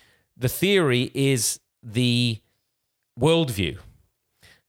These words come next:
that there's no God, there's no transcendent law, there is only, uh, the struggle for liberation and justice against structures of oppression. That's the theory.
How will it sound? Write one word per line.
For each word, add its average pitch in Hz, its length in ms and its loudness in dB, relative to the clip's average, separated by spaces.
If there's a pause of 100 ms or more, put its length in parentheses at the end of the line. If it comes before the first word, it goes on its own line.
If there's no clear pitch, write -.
(120)
that 127 160 -2
there's 123 220 0
no 139 160 2
God, 127 520 0 (720)
there's 113 180 -4
no 131 140 2
transcendent 120 720 0
law, 90 360 -2 (800)
there 117 200 0
is 113 140 0
only, 120 600 2 (500)
uh, 107 300 2 (760)
the 120 120 -2
struggle 143 480 2
for 127 300 2
liberation 117 680 2
and 98 140 0
justice 113 500 0
against 110 560 -4
structures 101 480 -4
of 87 80 -8
oppression. 90 540 -6 (960)
That's 131 280 0
the 127 100 -2
theory. 110 500 -2